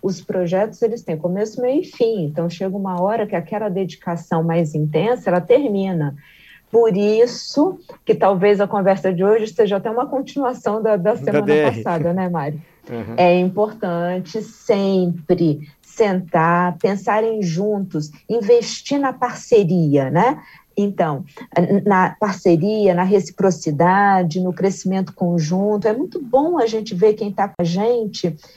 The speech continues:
Speaker 1: é, crescer, se sentir capaz, né, competente,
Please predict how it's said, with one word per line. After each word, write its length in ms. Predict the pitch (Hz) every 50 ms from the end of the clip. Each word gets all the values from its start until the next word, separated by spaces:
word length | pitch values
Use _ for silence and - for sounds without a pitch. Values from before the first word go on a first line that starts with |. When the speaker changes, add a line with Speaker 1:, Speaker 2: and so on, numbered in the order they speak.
| _ _ _ -
Speaker 1:
é, 280 | 202 196 196 190 180 170 - - _ _ _
crescer, 680 | - 269 254 254 233 226 - - - - 226 240 247 233
se 160 | 233 - 220
sentir 540 | - - - 240 226 190 - - - 233 226
capaz, 840 | - 247 226 220 - _ - 208 208 220 233 240 226 208 208 - - -
né, 140 | 208 214 220
competente, 1300 | 220 220 214 202 - 202 180 147 - - 202 202 214 226 233 226 214 196 - - - 185 151 151 151 -